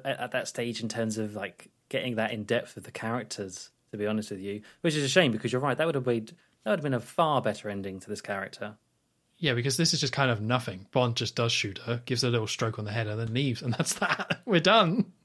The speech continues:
Speaker 1: And the thing that, I know this shouldn't annoy me because, you know, these are, well, I say kids' films, you know, they're meant to be for a lot of ages. But I just, I did find that there's just absolutely no,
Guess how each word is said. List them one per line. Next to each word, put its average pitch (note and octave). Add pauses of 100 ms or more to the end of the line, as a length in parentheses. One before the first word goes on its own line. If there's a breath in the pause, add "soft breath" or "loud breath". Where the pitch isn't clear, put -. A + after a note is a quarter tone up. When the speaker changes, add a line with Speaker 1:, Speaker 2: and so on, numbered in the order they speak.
(220 soft breath)
Speaker 1:
And G#3+
the G3
thing C#4+
that, A#3+ (320 loud breath)
I E3
know F#3
this C3+
shouldn't A#2+
annoy A2+
me A#2+
because, A#2
you A2
know, G#2
these A2
are, G#2+ (880)
well, G#2 (200)
I A#2+
say G#2+
kids' -
films, G#2+
you A#2+
know, G#2+
they're C3 (160)
meant D3
to B2+
be A#2
for G#2+ (180)
a -
lot A#2
of B2
ages. C3 (600 soft breath)
But F3
I F3+
just, A3
I D#3+
did A3+
find F#3+
that C#3
there's C3+
just C#3
absolutely C#3
no, C3+